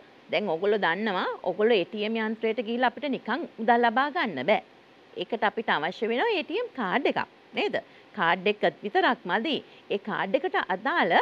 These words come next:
ඔයගලන්ගේ පාස්වර්ඩ් එක අවශ්‍ය වෙනවා. කෝඩ් එකක් දෙනවා. ඒ කෝඩ් එක අවශ්‍ය වෙනවා.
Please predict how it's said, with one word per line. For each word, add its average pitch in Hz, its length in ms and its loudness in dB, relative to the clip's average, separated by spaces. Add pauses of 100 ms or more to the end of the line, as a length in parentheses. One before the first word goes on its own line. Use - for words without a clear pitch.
(320)
ඔයගලන්ගේ 233 600 0
පාස්වර්ඩ් 277 600 0
එක 302 120 -2
අවශ්‍ය 147 400 0
වෙනවා. 107 380 -8
කෝඩ් 311 260 4
එකක් 339 140 2 (120)
දෙනවා. 170 300 -2
ඒ 190 80 -8
කෝඩ් 233 240 0
එක 220 80 -4
අවශ්‍ය 392 400 0
වෙනවා. 82 280 -6